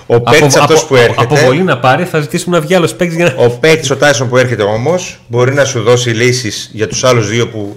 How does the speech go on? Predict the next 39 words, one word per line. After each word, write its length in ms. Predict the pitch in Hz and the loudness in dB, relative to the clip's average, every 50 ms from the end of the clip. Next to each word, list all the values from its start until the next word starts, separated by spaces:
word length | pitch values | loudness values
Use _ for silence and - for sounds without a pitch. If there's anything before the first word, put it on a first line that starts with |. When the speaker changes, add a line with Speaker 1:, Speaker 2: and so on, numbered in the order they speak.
| - _ - | -18 _ -12
Speaker 1:
δεν 140 | 101 113 | -6 -4
είναι 100 | 117 117 | -4 -4
σταθεροί. 720 | - - 107 92 - 92 90 95 104 120 143 - - - - _ _ _ _ _ _ _ _ _ _ _ _ _ _ _ _ _ _ _ _ _ _ _ | -4 -8 -10 -6 -2 -2 -2 -2 -2 -4 -4 -6 -8 -12 -20 _ _ _ _ _ _ _ _ _ _ _ _ _ _ _ _ _ _ _ _ _ _ _
Έτσι. 560 | - 117 120 120 - 165 143 - - - - - _ _ | -4 -4 -2 -2 0 0 0 -2 -4 -10 -18 -20 _ _
Και 140 | - - 143 | -2 0 2
επίσης, 800 | 135 135 127 135 147 139 123 - - 151 156 156 - - - _ - | 2 2 0 -2 -2 -2 -2 -4 -6 -6 -8 -8 -10 -12 -14 _ -4
ένα 340 | 147 151 160 175 185 196 | 0 0 0 2 2 0
διπλωματικό 580 | 180 165 147 143 143 139 139 127 123 - - 156 | 0 -2 -4 -6 -6 -4 -6 -6 -8 -10 -16 -16
χαρτί 560 | 147 - 156 135 123 123 - 139 156 180 185 - | -8 -6 -6 -6 -6 -6 -6 -6 -6 -6 -8 -10
σε 200 | - - 156 143 | -8 -4 -4 -4
περίπτωση 500 | 123 170 170 180 185 196 175 - - - | 0 0 -2 -2 -2 -6 -6 -6 -6 -2
που 100 | 214 220 | 0 2
έρθει 280 | 240 233 196 156 170 | 2 2 2 -2 -6
πρόταση 400 | 156 135 131 123 113 107 - - | -4 -2 -2 0 0 -2 -6 -4
για 80 | 110 104 | -6 -4
τον 140 | 107 101 101 | -4 -2 -4
Αντρίγια. 540 | 98 92 98 95 90 85 90 85 80 - - _ _ _ _ | -2 -2 -2 -4 -4 -6 -8 -10 -10 -12 -20 _ _ _ _
Speaker 2:
Λοιπόν, 380 | - 101 104 - 110 98 92 90 92 | -8 -6 -4 -2 -2 -2 -2 -2 -2
Speaker 1:
Να, 140 | 110 123 | 0 2
Speaker 2:
μισό 120 | 127 127 123 | 2 4 2
λεπτάκι 280 | 123 120 123 135 131 | 2 0 2 0 0
Speaker 1:
γιατί 220 | 120 127 120 127 151 | 2 0 0 2 2
Speaker 2:
να, 100 | 156 160 | 4 4
Speaker 1:
αν 280 | 170 180 185 180 160 143 | 2 2 0 -4 -6 -6
Speaker 2:
να 160 | 135 120 120 | -4 -2 -2
Speaker 1:
μπει, 60 | 117 - | -2 0
Speaker 2:
απαντήσω 340 | 120 110 110 117 135 127 | 0 -2 -2 -2 -6 -6
σε 80 | - 135 | -4 -4
ένα 100 | 123 113 | -4 -2
μήνυμα. 380 | 110 113 120 123 127 123 120 123 | -2 -2 -4 -2 -2 -2 -2 0
Speaker 1:
ναι, 280 | 131 120 107 120 - - | 0 -2 -2 -4 -8 -8
αν 200 | - 131 156 165 | -4 -2 -2 -2
μπει 100 | 156 175 | -2 -4
στο 120 | 160 - 170 | -4 -2 -2
γήπεδο 320 | 156 151 160 156 151 135 | -2 -2 0 -2 -2 -2
και 120 | 135 131 123 | -2 -4 -4
παίξει, 680 | 127 131 117 120 - - - 135 165 190 190 - - _ _ _ _ _ _ _ _ _ _ - | 0 0 0 0 -2 -6 -6 -6 -6 -6 -8 -12 -20 _ _ _ _ _ _ _ _ _ _ -6
αν 180 | 113 123 135 | -4 -4 -2
μπει 240 | 135 147 143 143 139 | -2 -2 -4 -4 -4